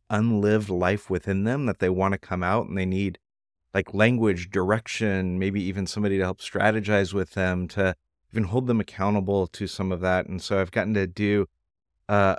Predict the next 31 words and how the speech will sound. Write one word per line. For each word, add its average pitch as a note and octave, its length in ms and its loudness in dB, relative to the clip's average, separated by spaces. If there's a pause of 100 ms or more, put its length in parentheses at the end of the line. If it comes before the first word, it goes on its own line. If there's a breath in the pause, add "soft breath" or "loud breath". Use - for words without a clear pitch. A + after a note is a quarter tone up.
a G2+ 100 4
bunch G2 260 0
of G2 60 -2
that. F#2+ 260 2 (400)
A-, B2+ 140 2 (140)
anyways, C#3+ 420 4
if A#2 140 0
that's, B2 680 0 (180)
if G2+ 120 -4
that's B2+ 180 2
stuff A2 460 0
that, F#2+ 240 2
like, F#2+ 280 0
you G2+ 140 -2
would G2 140 2
want F#2+ 180 0
to G#2 80 -4
investigate F#2 580 -2
some, F#2 260 -2
have G2 120 2
a G2 60 -2
conversation F#2 640 -4
about F#2 180 0
what F2 120 -4
that F#2+ 120 -2
might F2 200 -4
look F2+ 200 -8
like, F#2 160 -4
I'd G#2 140 2
love F#2+ 240 0
to G2 280 2